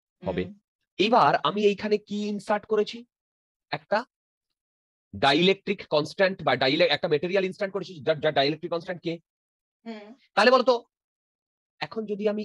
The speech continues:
Speaker 1: ই নেটের কথা বলি, সেই ই নেটটা কি হবে? ই external by K times, কি তাই না?
Speaker 2: হ্যাঁ।
Speaker 1: এবার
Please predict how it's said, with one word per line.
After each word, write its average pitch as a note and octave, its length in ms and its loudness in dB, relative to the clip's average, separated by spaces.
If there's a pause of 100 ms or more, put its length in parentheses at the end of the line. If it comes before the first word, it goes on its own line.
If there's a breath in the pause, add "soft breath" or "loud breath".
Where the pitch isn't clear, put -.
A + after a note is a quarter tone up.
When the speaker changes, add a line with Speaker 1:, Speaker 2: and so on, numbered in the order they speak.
(120)
Speaker 1:
ই F3 200 -8
নেটের D3+ 360 2
কথা C#3+ 220 -6
বলি, F2+ 220 -8 (840)
সেই D3+ 240 -6
ই D#3 140 -4
নেটটা E3+ 300 0
কি F3 160 -8
হবে? F2 220 -8 (420)
ই D3 80 -2 (140)
external D#3+ 560 0
by D3 200 2
K - 100 -8 (120)
times, D#3+ 320 -2 (1200)
কি G#2 60 -4
তাই F2 140 -4
না? A#2 80 -8 (1120)
Speaker 2:
হ্যাঁ। F#3+ 280 -12 (300)
Speaker 1:
এবার G2 180 -2